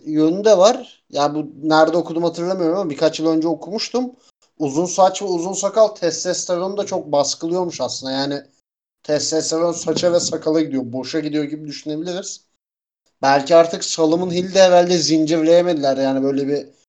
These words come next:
aşırı adamlık geldi demek ki.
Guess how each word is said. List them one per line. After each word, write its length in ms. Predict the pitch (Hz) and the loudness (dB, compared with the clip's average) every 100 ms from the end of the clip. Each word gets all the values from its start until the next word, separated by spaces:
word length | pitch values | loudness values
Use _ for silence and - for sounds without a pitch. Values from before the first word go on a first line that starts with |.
| _ _ 151 | _ _ -4
aşırı 400 | 131 - 156 175 | 0 2 6 8
adamlık 640 | 160 156 156 180 202 - | 8 8 6 4 0 6
geldi 360 | 175 151 139 | 8 8 4
demek 380 | 139 143 143 135 | 0 0 -4 -6
ki. 220 | 233 254 | -4 -4